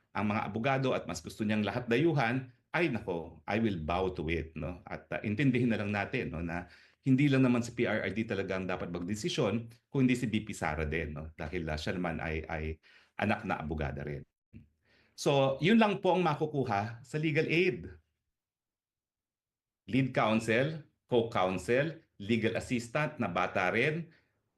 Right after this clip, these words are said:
um, um, uh, ma-, case manager na bata din, at investigator. Now, po pwede humingi ng additional, pero yung mga more complicated cases, usually ang dinadagdag lang, additional investigators.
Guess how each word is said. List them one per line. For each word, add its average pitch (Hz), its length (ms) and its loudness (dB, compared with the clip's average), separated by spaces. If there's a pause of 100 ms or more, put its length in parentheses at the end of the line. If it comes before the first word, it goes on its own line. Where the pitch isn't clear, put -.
(240)
um, 92 480 -2
um, 90 720 -2
uh, 92 240 -2
ma-, 95 320 -4
case 131 240 -2
manager 113 480 2
na 120 80 0
bata 98 320 -2
din, 117 320 0
at - 160 -8
investigator. 90 960 -4 (480)
Now, 110 480 2
po 180 160 2
pwede 196 160 6
humingi 160 400 2
ng 113 80 -2
additional, 117 560 -2
pero 120 640 2
yung 139 240 0
mga 135 80 2
more 175 240 6
complicated 143 560 -4
cases, 117 400 -2
usually 131 320 2
ang 110 160 4
dinadagdag 101 560 -2
lang, 82 240 -2 (320)
additional 113 480 2
investigators. 85 1300 -4